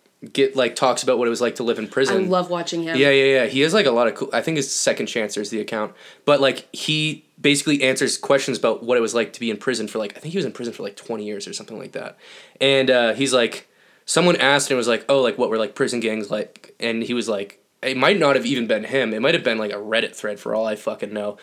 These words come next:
Speaker 1: But it was, like, basically everyone instantly groups up by race, which is
Speaker 2: Oh.
Speaker 1: fucking insane.
Speaker 2: I could understand that. I mean, you want to be with like-minded people, and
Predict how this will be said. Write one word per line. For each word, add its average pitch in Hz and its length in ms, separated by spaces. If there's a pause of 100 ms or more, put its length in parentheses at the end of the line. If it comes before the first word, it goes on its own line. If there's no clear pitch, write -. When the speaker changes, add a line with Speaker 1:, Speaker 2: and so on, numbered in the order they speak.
(140)
Speaker 1:
But 135 100
it 139 40
was, 135 120
like, 110 220
basically 135 480
everyone 117 400
instantly 107 380
groups 107 280
up - 160
by - 120
race, - 360
which - 140
is 247 80
Speaker 2:
Oh. 196 140
Speaker 1:
fucking - 420
insane. 95 400
Speaker 2:
I 196 140
could 277 360
understand 202 720
that. 151 160
I 180 140
mean, 185 180
you 190 140
want 180 300
to 185 80
be 190 120
with 180 140
like-minded 160 640
people, 151 560
and 151 200